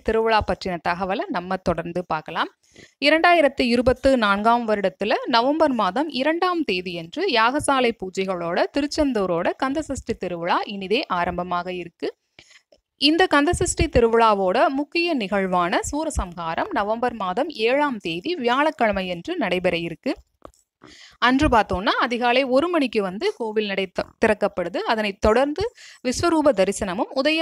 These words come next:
மார்த்தாண்ட அபிஷேகமும் நடைபெற இருக்கு. யாகசாலை பூஜைகள் மற்றும் தீப ஆராதனைகளுக்கு பிறகு சுவாமி ஜெயந்திநாதர் மாலை நான்கு முப்பது மணிக்கு சூரபத்மனை வதம் பண்றதுக்காக கடற்கரையில எழுந்தருள இருக்கிறாரு.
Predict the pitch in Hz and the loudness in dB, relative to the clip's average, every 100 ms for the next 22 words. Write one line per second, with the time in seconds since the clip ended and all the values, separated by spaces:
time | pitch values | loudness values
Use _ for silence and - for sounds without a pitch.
0 | 294 214 214 214 196 208 262 202 220 - | 0 0 0 -4 -2 0 0 -2 -4 0
1 | 208 190 233 339 180 180 175 170 165 160 | 0 0 -4 -2 -2 0 -2 -2 -6 -6
2 | - 381 _ _ _ - 254 269 359 370 | -6 -6 _ _ _ -2 4 4 4 2
3 | 330 277 262 233 247 247 269 247 202 - | 4 4 2 -4 0 0 0 0 -2 -2
4 | 269 233 247 294 226 214 240 269 254 233 | -2 -2 0 0 2 2 2 2 0 -2
5 | 214 208 202 190 - 180 165 240 453 349 | 0 0 0 -4 -2 -2 -2 -2 -2 -2
6 | - 226 233 220 220 269 349 320 202 170 | -2 0 0 2 2 2 2 -2 -2 -4
7 | 302 320 240 233 233 226 247 339 330 285 | -4 -2 -2 -2 -2 -2 -2 -2 -2 -4
8 | - 165 175 170 175 - 311 480 _ _ | 0 -2 0 -4 -6 -6 -6 -6 _ _
9 | - - - 339 370 277 - 240 247 220 | -20 -10 0 2 4 2 0 2 4 4
10 | 226 311 240 202 185 180 175 165 269 440 | 4 2 2 2 0 0 -2 0 0 0
11 | 226 214 - 214 185 208 392 202 202 208 | 0 0 2 2 4 2 2 0 -2 0
12 | 190 196 180 - 185 170 | 2 4 2 2 0 0